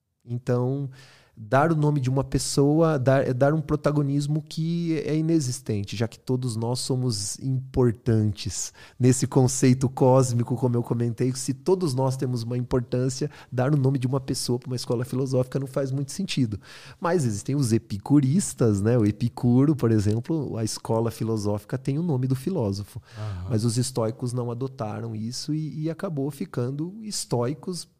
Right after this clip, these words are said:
Speaker 1: por conta do, do portal do, do Estoa.
Speaker 2: Olha que interessante,
Speaker 1: Né?
Speaker 2: né, cara? Que
Speaker 1: E
Speaker 2: história
Speaker 1: Zenão,
Speaker 2: legal.
Speaker 1: e Zenão, pra concluir, pregava, né, pra todos os filósofos ali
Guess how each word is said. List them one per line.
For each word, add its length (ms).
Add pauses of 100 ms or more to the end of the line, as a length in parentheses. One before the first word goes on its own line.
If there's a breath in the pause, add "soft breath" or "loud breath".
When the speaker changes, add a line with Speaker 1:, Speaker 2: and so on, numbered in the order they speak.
(280)
Speaker 1:
por 180
conta 360
do, 240
do 140
portal 680
do, 260
do 180
Estoa. 680
Speaker 2:
Olha 160
que 140
interessante, 800
Speaker 1:
Né? 80
Speaker 2:
né, 120
cara? 300
Que 80
Speaker 1:
E 20
Speaker 2:
história 200
Speaker 1:
Zenão, 220
Speaker 2:
legal. 320
Speaker 1:
e 120
Zenão, 380
pra 180
concluir, 720 (680)
pregava, 600
né, 240 (160)
pra 140
todos 360
os 120
filósofos 640
ali 500